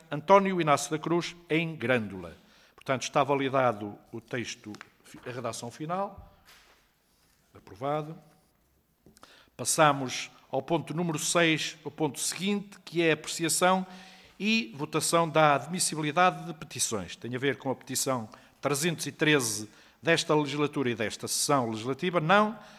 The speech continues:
à violência escolar por uma escola de valores.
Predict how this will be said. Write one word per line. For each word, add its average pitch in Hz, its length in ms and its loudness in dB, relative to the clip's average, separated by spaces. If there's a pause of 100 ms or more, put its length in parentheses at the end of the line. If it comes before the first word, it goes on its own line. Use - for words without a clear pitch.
(100)
à 147 120 4
violência 160 560 2
escolar 160 480 2
por 160 120 -4
uma 156 120 -2
escola 180 300 4
de 135 80 -10
valores. 113 460 0